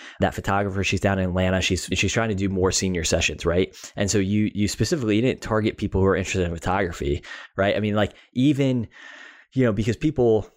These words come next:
th-, they're, they're interested in having, in, in, like, cherishing those memories. That doesn't necessarily make them interested in, you know, photography as a, a skill or a craft, right? So I thought that was interesting nuance for people.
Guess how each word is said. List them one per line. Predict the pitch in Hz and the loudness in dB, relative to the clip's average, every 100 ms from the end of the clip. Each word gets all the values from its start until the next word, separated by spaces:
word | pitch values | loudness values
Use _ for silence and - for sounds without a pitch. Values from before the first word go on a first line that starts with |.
| - | -4
th-, | 92 85 | 0 0
they're, | 107 127 113 - | 2 2 2 0
they're | - 123 | 0 2
interested | 113 107 104 107 98 | 2 -2 -2 2 2
in | 92 | 0
having, | - 101 98 95 98 | 0 -2 2 2 2
in, | 104 98 | 0 2
in, | 98 95 | 2 2
like, | 92 - | 0 -2
cherishing | - 113 101 101 92 | 0 2 2 0 0
those | 90 85 | 0 2
memories. | 95 104 95 87 90 95 | 0 2 2 0 0 0
That | 98 | 0
doesn't | 101 98 | 0 -2
necessarily | 95 - 95 90 | -2 2 2 2
make | 90 92 95 - | 0 0 0 2
them | 92 90 | 0 0
interested | 92 92 - 92 | 0 0 0 2
in, | 87 90 85 - _ | 2 2 0 -6 _
you | 98 | 2
know, | 95 | 2
photography | 87 92 - 90 92 90 - 92 | 2 0 0 0 0 0 0 2
as | 87 90 | 2 0
a, | 87 - | 0 2
a | 90 | 2
skill | 90 - 98 90 | 0 0 0 0
or | 82 | 0
a | 80 | -2
craft, | - 92 82 - | 0 -2 -2 -4
right? | 90 92 | -2 0
So | - 98 90 - - - | 0 0 0 -4 -16 -6
I | 101 | -2
thought | 107 98 | 0 2
that | 98 | 2
was | 95 90 - | 0 -2 -2
interesting | 98 101 90 92 90 | -2 0 0 0 0
nuance | 90 90 87 82 | 2 2 2 -2
for | - 87 | -2 0
people. | 90 87 98 - | 0 2 0 0